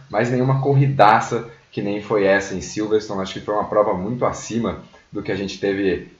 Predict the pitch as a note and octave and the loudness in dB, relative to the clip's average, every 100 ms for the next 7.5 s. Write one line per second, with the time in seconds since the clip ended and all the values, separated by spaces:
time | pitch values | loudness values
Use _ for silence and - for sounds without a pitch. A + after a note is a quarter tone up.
0 | - G2 G2 F#2 G2 G2+ G#2+ F#2 F2 F2 | -8 0 0 0 -2 -2 -2 -4 0 4
1 | F#2 A2+ B2 A#2 - A2+ - B2 - - | 6 6 4 0 -2 -8 -6 -6 -8 -18
2 | - C#3 C3+ - C#3 C#3+ G2+ A#2 - - | -10 -6 -6 2 6 8 6 4 -2 -10
3 | - _ G#2+ G#2+ A2+ G#2+ G#2+ G#2+ A2 G#2+ | -20 _ -4 -2 2 4 4 4 2 2
4 | F#2 G#2 G2 G2 F2 - A2+ G#2 - G#2+ | 0 0 0 0 -2 -2 0 0 -2 -6
5 | F#2 - - - G#2 - G#2+ A#2+ C3 C3+ | -6 -10 -14 -2 -2 0 0 0 0 -2
6 | C3 B2+ B2 B2 - - A2 G2 G2+ A2 | -2 -4 -4 -4 -4 -4 2 6 6 6
7 | F#2+ G2+ F#2+ F#2 F2+ | 0 -2 -2 -2 -6